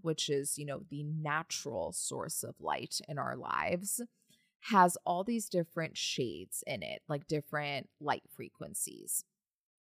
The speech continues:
And when the sun first comes out in the morning, as it's rising, it's more warm in color. So there are more yellows and oranges and reds and not too much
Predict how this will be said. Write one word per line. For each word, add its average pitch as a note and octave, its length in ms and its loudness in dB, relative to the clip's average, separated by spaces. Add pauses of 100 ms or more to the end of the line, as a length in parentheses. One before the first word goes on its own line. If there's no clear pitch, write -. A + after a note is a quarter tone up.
(240)
And E3+ 340 8
when D#3+ 220 -2
the D#3+ 100 -2
sun D#3 420 2
first G#3+ 320 -4
comes A3+ 360 -4
out D3+ 340 4
in D#3 140 -2
the D#3+ 80 0
morning, C#3 560 -4
as D3+ 200 4
it's - 240 -2
rising, D#3+ 800 0 (680)
it's F3+ 360 6
more F#3+ 680 6 (100)
warm D#3 840 -2
in D#3 140 -6
color. E2 420 0
So D#3+ 180 4
there D#3 220 2
are D3+ 40 2
more D#3 400 2
yellows D3+ 840 0
and C#3 280 -4
oranges C#3 1040 -2
and B2+ 180 -4 (180)
reds C#3+ 720 4 (400)
and D3+ 480 4
not F3 460 4 (100)
too F#3+ 260 2
much D#3+ 460 2